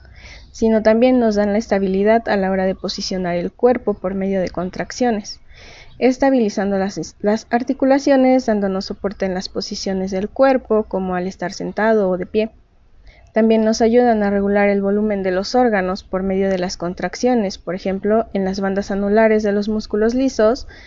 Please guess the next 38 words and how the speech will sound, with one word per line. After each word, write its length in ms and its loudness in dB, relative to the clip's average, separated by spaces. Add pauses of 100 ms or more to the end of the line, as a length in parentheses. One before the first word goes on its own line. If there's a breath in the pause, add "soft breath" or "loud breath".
(220 loud breath)
que 140 2
nos 220 2
ayudan 400 2
a 40 0
evitar 400 -2
el 140 0
escape 520 -2
del 180 2
contenido 640 -2
de 80 -2
un 140 -2
órgano 360 -2
hueco, 460 2
actuando 400 -4
como 280 -2
un 120 -2
bloqueo. 480 -2 (1400 soft breath)
Participan 640 0
de 80 2
igual 260 0
manera 380 2
en 100 0
el 100 -2
movimiento 580 -2
de 80 0
sustancias 600 -2
dentro 280 -2
del 180 0
cuerpo, 440 0
regulando 540 0
la 80 0
intensidad 580 -2
del 180 -2
flujo 420 0
de 100 4
los 180 0
vasos 280 -4
sanguíneos, 640 -4